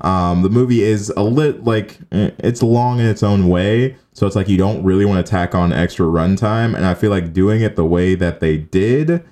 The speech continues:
was very creative. And for me, kind of, uh,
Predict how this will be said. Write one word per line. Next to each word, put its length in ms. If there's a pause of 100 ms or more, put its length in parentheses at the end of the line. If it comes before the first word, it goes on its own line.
(340)
was 340
very 320
creative. 720
And 280
for 160
me, 800
kind 320
of, 520
uh, 580